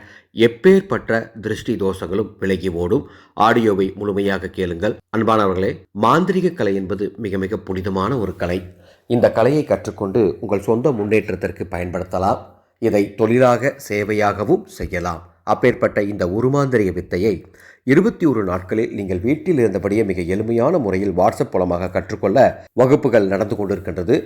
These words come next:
விவரம் தேவையெனில் என்னுடைய WhatsApp நம்பருக்கு தொடர்பு கொள்ளுங்கள், விவரம் வழங்கப்படும். அன்பு சொந்தங்களே, இரண்டாயிரத்தி இருபத்தி நான்காம் வருடத்தில் மாசி அமாவாசை என்று வருகின்றது. ஒன்பது மூன்று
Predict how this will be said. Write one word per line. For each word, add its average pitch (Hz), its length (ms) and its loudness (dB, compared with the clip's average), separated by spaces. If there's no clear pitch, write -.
விவரம் 127 380 6
தேவையெனில் 110 540 2
என்னுடைய 98 360 -2
WhatsApp 120 340 -2
நம்பருக்கு 90 500 -4
தொடர்பு 98 340 0
கொள்ளுங்கள், 101 540 0
விவரம் 101 340 2
வழங்கப்படும். 87 560 -4
அன்பு 151 260 4
சொந்தங்களே, 127 460 2
இரண்டாயிரத்தி 143 420 2
இருபத்தி 117 420 -2
நான்காம் 107 460 -4
வருடத்தில் 92 440 0
மாசி 135 540 4
அமாவாசை 98 760 0
என்று 135 320 2
வருகின்றது. 101 520 0
ஒன்பது 143 500 2
மூன்று 107 400 2